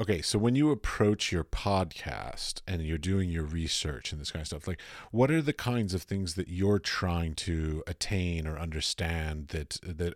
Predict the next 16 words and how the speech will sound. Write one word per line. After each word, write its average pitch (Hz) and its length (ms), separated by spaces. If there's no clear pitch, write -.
isn't, 87 400
let's 85 200
say, 85 200
already 85 520
in 82 140
their 80 220
statements 85 540
or 80 120
already 82 240
hasn't 78 360
been 80 240
written 82 300
about 71 320
them? 69 140
What's 90 260
the 101 160